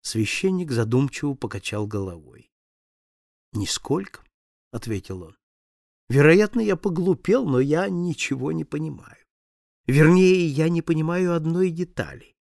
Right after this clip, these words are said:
самой существенной во всём деле. Всё так просто до известной точки, а дальше?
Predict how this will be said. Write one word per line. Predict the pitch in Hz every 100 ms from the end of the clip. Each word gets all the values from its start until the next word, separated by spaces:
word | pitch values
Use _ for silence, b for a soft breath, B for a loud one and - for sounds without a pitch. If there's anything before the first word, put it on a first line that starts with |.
| -
самой | - 151 175
существенной | - 226 - - - - 110 107 117
во | 127
всём | - 117 147
деле. | 110 87 _ _ _ _ _
Всё | - - 214
так | 208 -
просто | - 202 185 - - 95
до | 113
известной | 113 135 139 - 117
точки, | - 247 - - - -
а | 110
дальше? | 101 123 202 - - 277